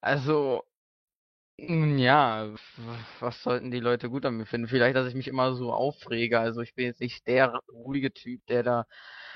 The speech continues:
so viel zum Spiel sagt. Also ich sag schon was zu, aber meistens, wenn ich so Kaizo spiele oder sowas, da rege ich mich doch schon etwas mehr auf als sonst.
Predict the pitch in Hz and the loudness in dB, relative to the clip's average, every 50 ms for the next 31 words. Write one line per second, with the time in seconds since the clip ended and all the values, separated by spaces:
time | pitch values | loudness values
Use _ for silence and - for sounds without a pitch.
0 | - - 131 147 160 165 180 - - - - 151 143 143 139 120 - - - - | -8 -4 0 2 4 4 2 0 -2 -8 -4 -2 0 0 0 0 -4 -8 -14 -10
1 | - 139 131 - - - - 139 156 160 147 127 113 113 107 117 123 127 120 - | -8 -8 -8 -8 -10 -6 0 2 2 2 2 0 -2 -4 -4 -4 -4 -6 -6 -8
2 | - 104 107 113 110 104 - - - 110 - 123 123 - - - - 160 156 135 | -10 -10 -8 -10 -10 -12 -12 -12 -6 0 2 2 2 2 -2 -10 -8 -6 -2 0
3 | 135 139 - - - - 135 135 131 120 113 120 120 120 113 104 - 58 - - | 0 0 -2 -6 -10 -6 -4 -4 -2 -2 -2 -2 0 0 0 0 -2 -2 -6 -8
4 | - _ _ _ _ - 147 131 131 143 147 - - 151 135 - - 123 123 123 | -18 _ _ _ _ 0 4 6 6 6 4 0 -6 -12 -12 -8 -8 -8 -8 -8
5 | - - 123 - - - 127 135 143 135 139 135 - - 143 143 131 135 131 127 | -8 -8 -10 -6 -2 0 2 2 0 -2 -6 -10 -10 -8 -6 -4 -4 -4 -4 -2
6 | 127 127 127 123 - 131 131 127 127 123 - - - 123 117 117 127 127 123 - | -2 -4 -4 -4 -6 -4 -2 -2 -2 -2 -2 -4 -4 -4 -2 -2 -2 -4 -4 -4
7 | 123 123 - - 120 120 - - 123 120 117 123 - - 123 - - 120 120 120 | -8 -8 -6 -6 -8 -8 -8 -8 -6 -4 -4 -4 -4 -4 -6 -6 -4 -6 -4 -4
8 | 117 117 113 110 110 - - 113 107 110 _ - 113 110 110 - - _ _ | -4 -4 -4 -6 -6 -2 -2 -2 -2 -2 _ -6 -6 -6 -6 -10 -16 _ _